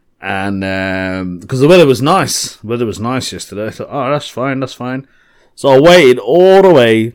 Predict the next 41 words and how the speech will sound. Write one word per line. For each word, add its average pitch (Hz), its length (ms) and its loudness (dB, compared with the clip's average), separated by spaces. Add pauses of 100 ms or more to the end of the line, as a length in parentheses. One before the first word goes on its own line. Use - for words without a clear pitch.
till 113 460 -4
about 101 340 -8
half 143 160 -2
past - 260 0
three, 101 320 -6
and 98 120 -8
I - 20 -8
made 113 200 -4
my 123 100 -2
way 104 180 0
up - 140 -10
to 98 160 -10
Ar-, 92 260 -8 (100)
the 95 140 -10
Argos 90 680 -10 (140)
up 87 160 -8
in 95 80 -4
Sutton 92 300 -10
Coldfield, 92 560 -10 (460)
which 95 140 -16
is 101 80 -12
about 120 280 -2
five, 120 340 -2
six - 260 -14
miles 98 280 -8
from 90 160 -16
my 82 80 -12
house. 87 500 -14 (220)
I - 20 -20
went 98 200 -6
to 101 60 -8
go 95 120 -4
and 90 100 -10
pick 95 180 -6
it 92 80 -4
up, 101 300 -6
got 123 220 -2
the 123 80 0
barbecue, 113 680 -2
came 131 360 0
home. 110 640 -4